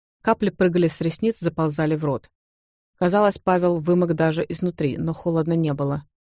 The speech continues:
Было спокойно. Смотреть, как ливень лупит по поверхности пруда, взбивает сорную пену у заросшего берега. Как вдалеке, за полем, буквы "Г" светятся краны. Москва строила жилой район, старый детдом снесли,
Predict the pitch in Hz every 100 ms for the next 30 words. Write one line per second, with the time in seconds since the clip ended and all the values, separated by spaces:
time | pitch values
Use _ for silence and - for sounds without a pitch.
0 | _ _ _ _ _ _ 170 170 170 -
1 | 180 - 165 139 131 - _ _ _ _
2 | _ _ _ - 170 196 247 247 160 180
3 | 180 170 165 160 202 196 - 170 160 151
4 | 147 151 - 147 160 151 180 - _ _
5 | _ _ 185 156 160 160 180 160 - 175
6 | 165 165 156 - 180 175 160 156 151 151
7 | - 165 156 143 135 143 143 _ _ _
8 | _ _ - 180 - 165 170 165 - 226
9 | 185 165 190 202 202 190 _ _ _ _
10 | _ 175 196 190 165 156 185 - - 156
11 | 160 - - - 147 139 - - _ _
12 | _ - 180 175 190 180 - 175 170 165
13 | 170 170 165 170 143 143 - - 170 165
14 | 156 156 151 151 - 160 - 247